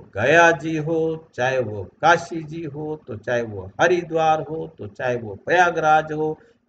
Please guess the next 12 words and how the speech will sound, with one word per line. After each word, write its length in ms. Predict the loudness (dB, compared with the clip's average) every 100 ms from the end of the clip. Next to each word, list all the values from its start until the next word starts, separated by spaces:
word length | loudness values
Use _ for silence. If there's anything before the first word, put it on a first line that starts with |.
| 8
चाहे 200 | 10 10
दुनिया 360 | 6 -4 -2 -4
की 180 | -6 -14
कोई 440 | -12 2 6 8
और 240 | 6 4 4
जगह 300 | 0 0 0
हो, 360 | -2 -6 -10 -10 _ _ _ _ _ 4
आज 220 | 4 6
हर 200 | 6 4
नदी 280 | 4 0 -2
के 180 | -4 -8
किनारे 520 | -8 -8 0 0 2